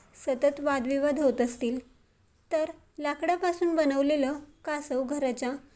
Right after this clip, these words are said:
लिव्हिंग रूममध्ये ठेवा. यामुळे घरात वादविवाद होणार नाहीत आणि एकमेकांमध्ये प्रेम वाढू लागेल. घरात क्रिस्टल कासव ठेवल्यास घरा-,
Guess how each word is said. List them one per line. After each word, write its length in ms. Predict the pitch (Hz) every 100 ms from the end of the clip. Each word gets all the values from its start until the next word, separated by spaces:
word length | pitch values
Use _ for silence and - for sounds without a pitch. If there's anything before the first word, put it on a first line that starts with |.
| _ _ 294
लिव्हिंग 380 | 277 320 349
रूममध्ये 540 | 330 294 277 269 240 254
ठेवा. 540 | 294 262 226 233 240
यामुळे 400 | 247 254 247 247
घरात 400 | 254 294 254 262
वादविवाद 560 | 285 285 285 302 320 311
होणार 320 | 302 277 285
नाहीत 220 | 302 269 - - - _ _ _
आणि 360 | 277 269 269 311 - _ _ -
एकमेकांमध्ये 840 | 320 330 330 320 285 277 247 269
प्रेम 360 | 294 302 302 311
वाढू 240 | 285 247
लागेल. 420 | 247 240 226 240 - - _ _ _ _ 277
घरात 360 | 254 302 277 302 - -
क्रिस्टल 380 | 330 311 - 339
कासव 480 | 349 320 285 269 285
ठेवल्यास 500 | 320 311 247 269 -
घरा-, 520 | 247 - 175 262 233